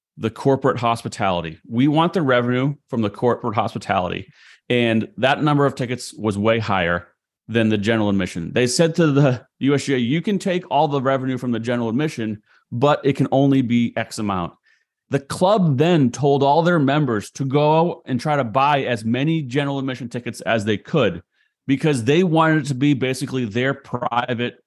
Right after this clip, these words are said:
open. They wanted either all the corporations, the billionaire, millionaire owners of these executives of these companies, or their own members and their own guests at this place.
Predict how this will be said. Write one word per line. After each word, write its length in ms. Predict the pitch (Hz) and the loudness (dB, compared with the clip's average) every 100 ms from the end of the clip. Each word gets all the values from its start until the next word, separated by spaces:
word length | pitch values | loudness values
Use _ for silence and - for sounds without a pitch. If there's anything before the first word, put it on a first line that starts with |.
| _ | _
open. 380 | 104 101 - - _ _ _ | -6 -4 -8 -10 _ _ _
They 140 | 127 151 | 0 4
wanted 400 | 160 160 160 143 | 4 4 2 0
either 340 | 143 151 131 | 0 2 2
all 200 | - 131 | 2 2
the 120 | 175 208 | 2 0
corporations, 760 | - 196 196 156 165 175 165 | -2 -2 0 -2 -2 -4 -4
the 100 | 123 | -4
billionaire, 540 | 107 147 185 180 170 | 0 0 2 2 0
millionaire 680 | 156 135 151 160 151 147 - | 0 0 0 0 0 -2 -2
owners 420 | - 135 139 139 131 | -2 0 0 -2 -4
of 80 | |
these 240 | 113 120 - | -6 -6 -8
executives 600 | 117 107 131 143 139 127 | -6 -2 0 2 0 0
of 100 | 117 | 0
these 160 | 127 | -2
companies, 580 | - 135 131 110 110 101 - _ _ _ | -2 -2 0 -2 -2 -6 -14 _ _ _
or 180 | 156 165 | 4 4
their 160 | 160 151 | 4 4
own 160 | 151 | 4
members 380 | 143 147 143 123 | 2 2 0 0
and 100 | 127 | -2
their 140 | 127 | 0
own 140 | 131 117 | 0 0
guests 260 | 113 107 | -2 -4
at 60 | 107 | -6
this 140 | 101 | -10
place. 460 | - 98 71 - | -6 -6 -4 -8